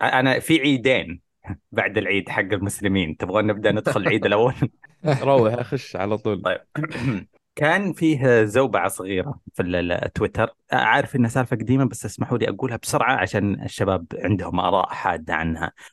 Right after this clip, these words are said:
Speaker 1: آه، كان فيه بطولة العالمية حقت Overwatch. آه، منتخب السعودي دائمًا نسمع بأصداءه إنه كويس، لكن، آه، يوم شارك المرة هذه،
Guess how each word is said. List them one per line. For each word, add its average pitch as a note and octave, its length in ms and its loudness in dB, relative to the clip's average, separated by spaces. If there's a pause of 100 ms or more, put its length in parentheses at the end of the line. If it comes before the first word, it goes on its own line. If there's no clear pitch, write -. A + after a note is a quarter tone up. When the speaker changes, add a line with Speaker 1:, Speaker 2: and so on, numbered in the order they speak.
(160)
Speaker 1:
آه، F#2+ 260 2
كان D#3 520 2
فيه C3 340 0
بطولة B2+ 520 0
العالمية F#2+ 520 0
حقت G2 340 -6
Overwatch. F2 840 0
آه، F#2 300 -2
منتخب - 360 -2
السعودي B2 720 -2
دائمًا F3+ 520 2
نسمع C#3+ 360 0
بأصداءه F#2 800 0
إنه E2+ 360 -2 (320)
كويس، - 600 0 (280)
لكن، B2 460 2
آه، A2 440 0 (140)
يوم D3 420 2
شارك D#3+ 480 0
المرة C3+ 320 2
هذه، G#2+ 580 -2